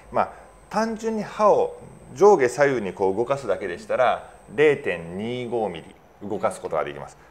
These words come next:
だから、四枚のマウスピースを使ったら、一ミリ動く感じですね。それに対して、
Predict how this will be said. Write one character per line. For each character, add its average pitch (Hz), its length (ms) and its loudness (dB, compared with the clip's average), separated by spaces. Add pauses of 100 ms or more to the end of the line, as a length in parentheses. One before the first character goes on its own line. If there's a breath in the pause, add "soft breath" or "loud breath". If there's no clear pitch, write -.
だ 110 80 4
か 104 60 6
ら、 101 80 4
四 196 340 -2
枚 117 240 0
の 120 100 0
マ 101 180 4
ウ 101 40 -8
ス - 80 -14
ピ 110 140 -12
ー 101 40 -10
ス - 140 -14
を 85 80 -6
使 - 200 -6
っ 87 80 -4
た 135 120 0
ら、 113 240 0
一 113 240 -10
ミ 151 100 -6
リ 87 140 -6
動 85 100 -4
く - 80 -12
感 71 220 -14
じ 71 60 -14
で 69 100 -12
す - 80 -20
ね。 104 300 -8 (680 loud breath)
そ - 120 -4
れ 196 120 0
に 196 60 -6
対 208 180 2
し - 80 -8
て、 95 360 0